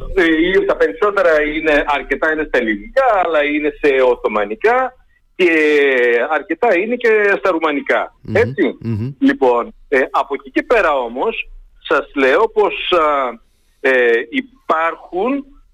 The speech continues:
Speaker 1: η, η, η περίοδος των, α, φαναριωτών, εμείς τη βλέπουμε από τη μια πλευρά, αυτοί τη βλέπουν από την άλλη πλευρά και η άλλη πλευρά, η δική τους, λέει ότι ήτανε οι καλοί ηγεμόνες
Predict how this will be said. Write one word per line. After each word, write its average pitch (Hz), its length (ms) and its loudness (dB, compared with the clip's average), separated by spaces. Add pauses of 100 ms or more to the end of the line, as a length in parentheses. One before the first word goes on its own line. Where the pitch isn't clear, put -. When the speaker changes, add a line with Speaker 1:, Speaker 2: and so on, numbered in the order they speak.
(420)
Speaker 1:
η, 190 100 0 (340)
η, 170 420 2
η 147 100 -2
περίοδος 220 520 -2
των, 151 220 0
α, 135 200 0
φαναριωτών, 117 760 0 (260)
εμείς - 280 -2
τη 233 80 -4
βλέπουμε 220 420 -2
από 170 180 -2
τη - 120 -6
μια 165 180 2
πλευρά, 147 360 -2
αυτοί 226 200 -6
τη 208 80 -6
βλέπουν 214 300 0
από 175 140 -2
την 147 100 0
άλλη 190 140 0
πλευρά 123 520 0 (500)
και 190 80 0 (100)
η 143 400 2
άλλη 254 100 -2
πλευρά, 170 400 0
η 156 60 -4
δική 127 360 -2
τους, 170 360 0
λέει 170 600 0 (220)
ότι 160 400 0 (180)
ήτανε 175 580 -2 (320)
οι 160 140 0
καλοί 160 600 -2
ηγεμόνες 143 760 0